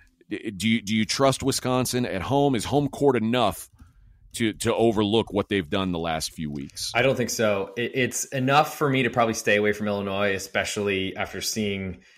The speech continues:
Speaker 2: their inability to close some games out. I mean, you could argue that maybe the Penn State thing was just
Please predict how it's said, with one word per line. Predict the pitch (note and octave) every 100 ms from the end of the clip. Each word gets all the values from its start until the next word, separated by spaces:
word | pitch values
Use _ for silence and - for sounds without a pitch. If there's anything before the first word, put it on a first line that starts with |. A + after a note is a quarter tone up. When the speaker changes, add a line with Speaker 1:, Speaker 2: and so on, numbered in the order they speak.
| _
Speaker 2:
their | G2+ G#2+ G#2
inability | A#2 G2 F#2+ G2 G2 F#2+
to | G2+
close | A2+ G#2 G2
some | G2+
games | F#2 F#2 G2+
out. | G2+ G2+ G2+ - -
I |
mean, | G2+ F#2+ F2+ - -
you | A2+
could | A2+
argue | A2+ A2+ G#2 G#2+
that | G2+ F#2+
maybe | G#2 G2+ G2
the | F#2+
Penn | - G2+
State | F2 G2+ F#2+ -
thing | G#2+ F#2+ F#2
was | F2 F2 -
just | G2 - -